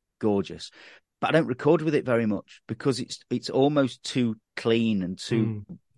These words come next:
Speaker 1: too bright. So I've got, like, a really old, like, um, Epiphone J two hundred that I've had for,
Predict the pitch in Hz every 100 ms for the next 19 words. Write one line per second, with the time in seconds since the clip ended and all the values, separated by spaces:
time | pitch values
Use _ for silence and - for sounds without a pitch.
0 | _ - 120 - - 107 87 - _ -
1 | - - - 123 123 165 - 127 - 110
2 | 131 135 117 107 104 98 - _ _ _
3 | 110 107 98 _ _ _ 98 101 98 117
4 | - 127 120 107 95 110 104 - 101 98
5 | 90 90 - 90 101 95 - - 85 80